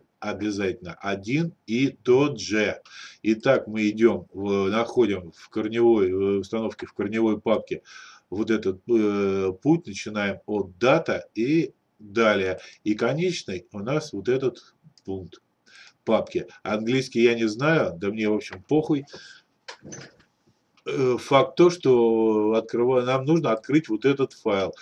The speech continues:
Открываем мы его любым, любым редактором,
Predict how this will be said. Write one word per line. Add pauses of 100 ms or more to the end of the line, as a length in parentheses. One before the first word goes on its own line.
(140)
Открываем
мы
его
любым,
любым (120)
редактором,